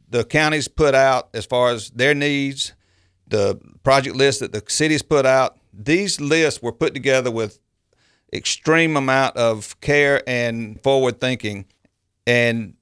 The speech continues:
some point in time, you just have to trust your, the people that you elected to serve and know that they've got your best interest at hand.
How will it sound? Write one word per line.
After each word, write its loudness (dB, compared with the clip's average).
some -2
point -4
in 4
time, -2
you -8
just 0
have 0
to -14
trust 0
your, -2
the -10
people -2
that -2
you 2
elected 0
to -8
serve 0
and -2
know 4
that -4
they've 2
got 0
your -2
best 0
interest -6
at 0
hand. -4